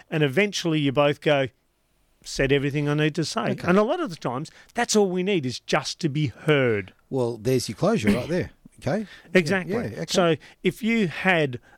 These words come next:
Speaker 1: a relationship that was winding up,
Speaker 2: Yep.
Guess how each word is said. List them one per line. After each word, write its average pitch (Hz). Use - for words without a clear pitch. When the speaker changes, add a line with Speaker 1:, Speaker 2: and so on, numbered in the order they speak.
Speaker 1:
a 156
relationship 143
that 127
was 135
winding 131
up, 101
Speaker 2:
Yep. 151